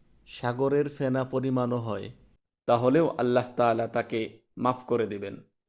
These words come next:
সুবহানাল্লাহ। হাদিসটি সহিহ বুখারীর ছয় হাজার চারশত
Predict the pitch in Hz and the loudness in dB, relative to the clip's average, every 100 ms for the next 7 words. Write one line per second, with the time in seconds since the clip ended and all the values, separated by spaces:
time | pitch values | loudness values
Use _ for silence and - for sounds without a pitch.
0 | _ _ - 147 123 117 113 110 104 101 | _ _ 0 2 2 0 0 -2 -4 -4
1 | 107 107 107 101 - _ _ _ _ _ | -2 0 0 -4 -14 _ _ _ _ _
2 | _ _ - 131 160 170 180 190 190 139 | _ _ -2 2 2 0 -2 -2 2 2
3 | 156 131 127 139 123 98 - _ _ _ | 4 2 2 4 2 0 -12 _ _ _
4 | - 156 151 151 135 147 147 - - _ | -2 4 6 6 4 4 4 -2 -20 _
5 | - 139 135 147 131 | 2 2 4 -2 -2